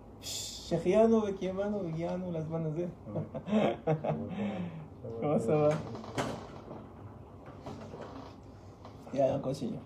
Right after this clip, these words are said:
Speaker 1: Aïe, aïe, c'est d'abord chez moi. Alors, donc, euh, pour comprendre cette idée-là, <laughs> oh,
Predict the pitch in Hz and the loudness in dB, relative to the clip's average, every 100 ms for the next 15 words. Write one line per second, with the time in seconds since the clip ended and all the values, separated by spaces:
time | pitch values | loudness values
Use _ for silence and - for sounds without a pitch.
0 | - - - - - - - - - - | -14 -16 -16 -16 -14 -12 -12 -12 -8 4
1 | 151 127 - 151 139 151 160 - 143 156 | 6 6 6 8 8 4 -4 -2 2 4
2 | - 143 131 120 - - 165 156 147 - | 4 2 2 -4 -8 4 8 8 6 -2
3 | - - - - - - - - - - | -12 -12 -10 -10 -6 -8 -8 -4 -4 -4
4 | - - 151 165 170 165 175 170 165 160 | -14 -8 0 6 6 4 8 8 10 10
5 | 160 160 160 151 - - - - - - | 10 8 6 2 -6 -12 -12 -12 -16 -18
6 | - - - - - - - - - - | -16 -14 -14 -12 -12 -12 -14 -14 -10 -4
7 | 143 170 160 202 202 196 202 - - - | 2 4 4 10 12 12 8 -4 -10 -14
8 | - - - - - - - - - - | -14 -16 -16 -16 -16 -16 -16 -16 -16 -16
9 | - - - - - - - - - 165 | -14 -14 -14 -14 -12 -12 -14 -14 -2 0
10 | 156 165 175 170 160 175 160 - - - | 0 0 8 8 10 6 0 -6 -12 -14
11 | - - - - 226 | -12 -12 -6 -2 2